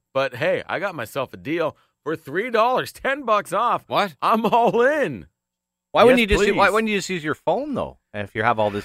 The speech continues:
Speaker 3: data stuff going on.
Speaker 2: Yeah.
Speaker 1: No,
Speaker 2: Mister
Speaker 1: it,
Speaker 2: eSIM
Speaker 1: again,
Speaker 2: card.
Speaker 1: that's where I worry about the, the charge of the
Speaker 3: Oh,
Speaker 1: phone.
Speaker 3: yeah.
Speaker 2: Mm.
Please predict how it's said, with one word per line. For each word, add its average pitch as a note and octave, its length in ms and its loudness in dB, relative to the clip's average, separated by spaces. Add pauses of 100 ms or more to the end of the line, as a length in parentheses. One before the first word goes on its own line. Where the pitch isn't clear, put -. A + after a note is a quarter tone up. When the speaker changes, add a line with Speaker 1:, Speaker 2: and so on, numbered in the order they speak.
Speaker 3:
data B2+ 260 2
stuff - 280 -8
going D#2 200 -10
on. D2 120 -10
Speaker 2:
Yeah. A2+ 180 -10
Speaker 1:
No, G3+ 380 0
Speaker 2:
Mister G#3+ 280 -2
Speaker 1:
it, A2 60 -8
Speaker 2:
eSIM B2+ 520 -4
Speaker 1:
again, G#2+ 200 -2
Speaker 2:
card. F2 240 -4
Speaker 1:
that's A3 240 -8
where B3+ 180 -4
I G#3+ 120 -2
worry D#3 400 -4
about B2+ 400 -6
the, A2+ 100 -8 (260)
the G#2+ 120 -12
charge B2+ 520 -6
of C3+ 120 -10
the D3 80 -10
Speaker 3:
Oh, G2 60 -14
Speaker 1:
phone. D3+ 680 -4
Speaker 3:
yeah. D#2+ 80 -16
Speaker 2:
Mm. D#2+ 180 -18